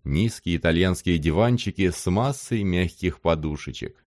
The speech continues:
Не хватает разве что легкой фоновой музыки в стиле Марвина Гея, и Хес на мгновение даже чувствует укол зависти, ибо у него не достало бы энергии обустроить свое рабочее место таким образом.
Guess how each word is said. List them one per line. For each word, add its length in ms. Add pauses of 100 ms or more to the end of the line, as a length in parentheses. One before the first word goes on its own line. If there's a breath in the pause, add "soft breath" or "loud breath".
(500)
Не 160
хватает 560
разве 320
что 280
легкой 420
фоновой 440
музыки 500
в 60
стиле 420
Марвина 500
Гея, 460 (160)
и 240
Хес 340
на 80
мгновение 640
даже 360
чувствует 580
укол 280
зависти, 680 (260)
ибо 380
у 120
него 600
не 240
достало 560
бы 180
энергии 460
обустроить 680
свое 300
рабочее 540
место 440
таким 560
образом. 640